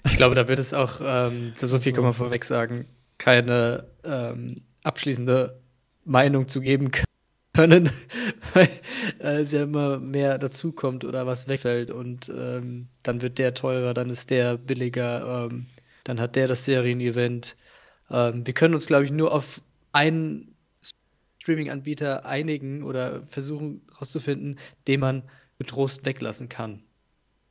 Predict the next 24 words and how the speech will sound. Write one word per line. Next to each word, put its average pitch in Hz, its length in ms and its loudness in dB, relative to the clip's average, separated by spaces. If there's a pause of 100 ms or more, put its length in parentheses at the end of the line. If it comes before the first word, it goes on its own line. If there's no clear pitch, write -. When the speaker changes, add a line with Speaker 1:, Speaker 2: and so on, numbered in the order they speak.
(360)
Speaker 2:
Ja, 143 160 -2
wobei 175 220 4
ich 185 100 0
mittlerweile 196 460 2
bin 185 120 4
ich 185 100 2
ja 180 100 4
fast - 240 -2
bei 170 100 2
dem 151 140 4
Punkt, 180 320 4
wo 175 60 2
ich 156 100 2
sagen 156 640 6
würde, 151 340 6
dass 143 200 2
das, - 300 -4 (720)
dass 123 160 -4
das 156 140 -2
eigentlich 156 200 6
die 143 80 0
falsche 139 240 6
Fragestellung 131 720 4
wäre, 110 440 2